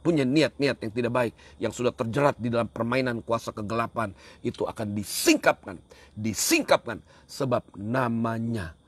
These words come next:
sedang dimuliakan, sedang dikuduskannya kembali. Dan berbahagialah orang yang terus menjaga hatinya bersih, menjaga pikirannya bersih, dan berharap kepadanya. Sebab itulah orang-orang yang akan dipermuliakan, yang akan dibela,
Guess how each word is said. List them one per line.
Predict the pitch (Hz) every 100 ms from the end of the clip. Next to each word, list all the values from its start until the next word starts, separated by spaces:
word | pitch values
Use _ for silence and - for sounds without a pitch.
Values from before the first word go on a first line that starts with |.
| _ _ _
sedang | - 127 117 104 101
dimuliakan, | 101 110 113 113 - 98 87 - -
sedang | - - 120 107
dikuduskannya | 107 - - - 147 131 117 - 113 113 101
kembali. | - 98 85 95 95 - - - -
Dan | 95
berbahagialah | 98 185 208 214 196 120 _ _
orang | 131 139 131
yang | 123
terus | 151 139 - -
menjaga | 131 113 135 117
hatinya | - 131 - 320 262
bersih, | 185 170 - 175 - -
menjaga | 131 135 143
pikirannya | - - - 302 294 226
bersih, | 190 143 180 - -
dan | 143 135 131
berharap | - - 349 302 -
kepadanya. | 175 165 151 127 107 _ -
Sebab | - 143 127 -
itulah | 131 139 123 -
orang-orang | 123 98 117 113 104
yang | 107
akan | 117 120 110 104
dipermuliakan, | 107 - 123 110 117 113 110 - 98 - -
yang | 123 120
akan | - 120
dibela, | 117 104 127 131 110